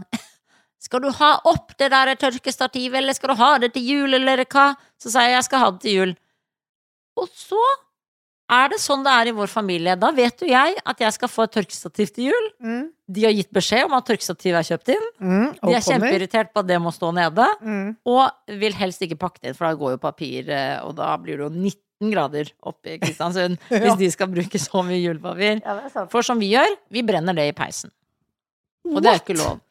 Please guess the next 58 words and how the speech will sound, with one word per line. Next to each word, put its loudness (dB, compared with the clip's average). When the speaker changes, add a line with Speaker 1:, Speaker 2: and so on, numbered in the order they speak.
Speaker 2:
Nei. -4
Speaker 1:
Men 0
på 0
julaften -4
gjør -4
vi -8
det. -10
Bare 0
stapper -4
inn -2
julepapir -4
i -2
s-, -8
kakkelovnen -4
sånn -4
at -6
det -6
blir -2
tjuefire -2
grader -4
i -6
Oslo, -6
eh, -10
på -2
julaften. -8
Speaker 2:
Å, 4
fy -12
Speaker 1:
Og -8
folk -2
Speaker 2:
faen. 0
Speaker 1:
dør 0
av -2
astma. -8
Speaker 2:
Altså, -4
folk -2
Speaker 1:
Anfall. -4
Speaker 2:
er 0
jo -2
rasende -4
på -8
deg 0
fra -8
før, -4
altså. -2
Du -6
kan -4
jo -8
brenne -4
så -10
mye -6
julepapir -6
du -6
vil, -4
fordi -4
du 0
vil 0
ha 0
fyrverkeri. -4